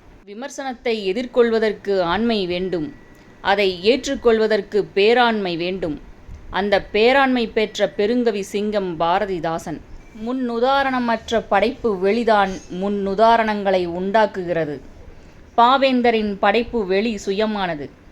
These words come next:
முன்னொரு படைப்பாளியை நகல் செய்யாதது. இருபதாம் நூற்றாண்டின் இலக்கிய வடிவங்கள் அனைத்திலும் அவர் இயங்கினார் என்றாலும், அவர் தம் படைப்பிலக்கியங்களே கால விளிம்பை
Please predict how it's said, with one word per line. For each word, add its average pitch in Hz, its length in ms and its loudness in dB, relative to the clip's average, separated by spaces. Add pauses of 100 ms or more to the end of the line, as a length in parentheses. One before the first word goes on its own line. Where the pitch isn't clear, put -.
(220)
முன்னொரு 208 680 0
படைப்பாளியை 233 800 0 (380)
நகல் 214 400 4
செய்யாதது. 185 640 0 (580)
இருபதாம் 262 600 4
நூற்றாண்டின் 220 840 0
இலக்கிய 240 520 0
வடிவங்கள் 214 600 2
அனைத்திலும் 233 880 0
அவர் 185 280 2
இயங்கினார் 214 680 0
என்றாலும், 214 640 2 (480)
அவர் 220 340 2
தம் 214 240 2 (160)
படைப்பிலக்கியங்களே 226 1200 2 (140)
கால 226 380 4
விளிம்பை 226 420 2